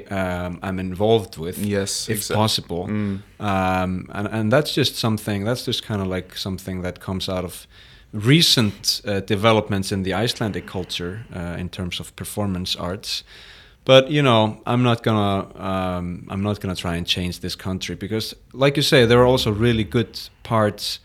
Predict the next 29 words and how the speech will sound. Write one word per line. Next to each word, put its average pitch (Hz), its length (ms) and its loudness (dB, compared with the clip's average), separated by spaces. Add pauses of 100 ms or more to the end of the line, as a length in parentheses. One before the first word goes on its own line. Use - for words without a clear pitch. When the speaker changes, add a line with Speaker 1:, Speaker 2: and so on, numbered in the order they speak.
(160)
Speaker 2:
Yeah. 107 220 0
Speaker 1:
and, 104 240 -2
and 98 120 -2
things 107 300 -2
we 104 80 -4
can 95 220 -4
learn 156 200 6
from 87 220 -4
here. 82 220 -6 (440)
Uh, 110 200 2
how, 143 220 6
how 165 320 4
have 165 180 2
you, 151 400 2 (760)
like, 104 160 -2
what, 131 380 4
what 127 220 0
has 127 300 2 (120)
Tokyo 131 420 0
and 107 100 0
Japan 107 400 -2
taught 110 440 -2
you, 131 200 2
and, 104 300 -2 (440)
and 104 160 -4
what 127 180 6
are 127 80 6
the 107 180 0
kinda 101 520 -2